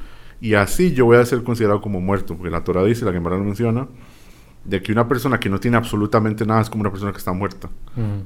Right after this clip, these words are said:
Speaker 1: porque no tiene, no es una persona pobre, ¿verdad? Una persona pobre es una persona que le cuesta. Esto, estamos hablando de una persona literalmente
Speaker 2: Claro.
Speaker 1: que no tiene absolutamente nada, es como si estuviera muerto.
Speaker 2: Desposeída totalmente.
Speaker 1: Correcto.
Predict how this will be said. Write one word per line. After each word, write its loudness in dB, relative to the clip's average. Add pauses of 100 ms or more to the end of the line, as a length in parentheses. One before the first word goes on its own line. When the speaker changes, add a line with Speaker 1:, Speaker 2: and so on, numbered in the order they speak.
(100)
Speaker 1:
porque -6
no -4
tiene, -4
no 4
es 4
una 8
persona 4
pobre, 8
¿verdad? 4
Una 4
persona 2
pobre 4
es -2
una 2
persona 2
que -4
le 0
cuesta. 0
Esto, -8
estamos 2
hablando 4
de 2
una 0
persona 0 (260)
literalmente 4
Speaker 2:
Claro. 0
Speaker 1:
que -2
no 0
tiene 0
absolutamente -4
nada, -2
es -6
como -6
si -8
estuviera -8
muerto. -10
Speaker 2:
Desposeída 0
totalmente. -6
Speaker 1:
Correcto. -4